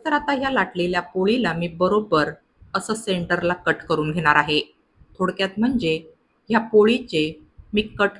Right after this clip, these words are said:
करून असे अर्धे अर्धे दोन भाग तयार करून घेणार आहे. यानंतर आता ह्याच्यावर सुद्धा मी पुन्हा असं सगळीकडे तेल लावून घेणार आहे.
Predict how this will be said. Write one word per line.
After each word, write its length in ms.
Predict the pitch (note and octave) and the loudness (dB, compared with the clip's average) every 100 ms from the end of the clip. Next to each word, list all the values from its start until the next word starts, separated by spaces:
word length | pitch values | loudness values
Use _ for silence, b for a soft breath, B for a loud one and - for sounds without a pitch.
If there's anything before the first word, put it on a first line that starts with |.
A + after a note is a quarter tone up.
| - | 0
करून 260 | D#3+ D3+ D3 | 2 0 -6
असे 280 | F3+ A#3+ A3+ | -4 -4 2
अर्धे 320 | F3+ F3+ G#3+ A3+ | 0 2 -2 0
अर्धे 260 | F3 - F3 | -2 -4 -6
दोन 360 | E3+ F#3 F3+ | 0 2 2
भाग 140 | E3+ D3 - | 0 -4 -4
तयार 160 | D3+ - | -4 -4
करून 260 | D3+ D3+ | -4 -4
घेणार 240 | E3 D#3 D3 | -2 2 2
आहे. 240 | D3+ D3+ - - - - - - _ _ _ _ - _ _ - _ _ _ - | 4 0 -2 -20 -20 -20 -20 -20 _ _ _ _ -20 _ _ -20 _ _ _ -4
यानंतर 580 | A3+ C#4 D4 C#4+ E3 E3 - _ _ - | -2 0 -2 -2 -4 -4 -14 _ _ 0
आता 180 | F3+ A3 | 2 2
ह्याच्यावर 560 | G3+ F#3+ G3 G3 G3 | 0 -2 -2 0 0
सुद्धा 400 | G3 A#3+ G#3+ F3 | -2 -6 -4 -4
मी 140 | E3 F3 | -2 -2
पुन्हा 400 | - G3 G#3 A#3+ | 0 -2 0 -2
असं 180 | F#3+ - | -2 -8
सगळीकडे 520 | F#3 F#3+ F#3 G3 E3 | -6 -2 0 0 0
तेल 320 | F3+ - E3 D#3+ | -2 -2 -2 0
लावून 220 | D3+ D#3 | -2 -2
घेणार 260 | E3+ D3+ | -2 0
आहे. 280 | D3 D#3 D#3 | 2 2 -2